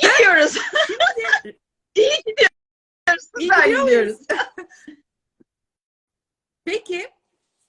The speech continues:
Speaker 1: Geçelim hocam.
Speaker 2: Reçetemize geçelim mi?
Speaker 1: Sonra
Speaker 2: Tamam.
Speaker 1: soruları da alırız.
Speaker 2: Şimdi bakın, ellerimi gösteriyorum.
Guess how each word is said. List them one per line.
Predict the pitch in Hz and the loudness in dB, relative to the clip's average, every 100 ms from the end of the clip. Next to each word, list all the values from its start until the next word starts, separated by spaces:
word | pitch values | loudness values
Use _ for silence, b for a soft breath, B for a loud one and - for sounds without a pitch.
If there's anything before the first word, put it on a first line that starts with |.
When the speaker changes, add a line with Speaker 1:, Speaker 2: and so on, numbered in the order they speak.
| _ _ | _ _
Speaker 1:
Geçelim | 208 214 220 214 | -12 -6 -4 -4
hocam. | 202 254 | -6 -8
Speaker 2:
Reçetemize | 302 302 320 320 339 | -8 -8 -6 -6 -6
geçelim | 320 330 359 403 587 | -6 -8 -8 -10 -12
mi? | 381 254 _ _ _ _ _ _ _ _ _ _ _ _ _ - | -16 -18 _ _ _ _ _ _ _ _ _ _ _ _ _ 0
Speaker 1:
Sonra | 349 440 | 2 2
Speaker 2:
Tamam. | 571 - | 0 0
Speaker 1:
soruları | 415 415 415 403 381 | 2 2 0 0 2
da | 480 587 | 2 0
alırız. | 494 240 - | -2 -2 -4
Speaker 2:
Şimdi | 359 339 | -10 -6
bakın, | 311 320 226 _ | -6 -6 -10 _
ellerimi | 240 311 320 339 | -8 -6 -8 -8
gösteriyorum. | 320 277 - - 254 226 233 | -8 -10 -10 -14 -12 -12 -14